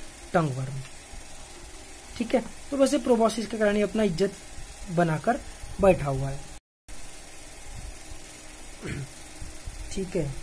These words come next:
और इसमें कुछ खास mention करने लायक तो है नहीं।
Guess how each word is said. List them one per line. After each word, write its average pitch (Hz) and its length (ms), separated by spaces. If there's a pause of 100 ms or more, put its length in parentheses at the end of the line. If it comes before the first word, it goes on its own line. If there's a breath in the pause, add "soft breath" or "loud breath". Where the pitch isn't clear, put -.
(220)
और 180 280
इसमें 180 320
कुछ 185 180 (380)
खास 175 360
mention 175 320
करने 175 260
लायक 175 160 (100)
तो 190 80
है 175 160
नहीं। 165 180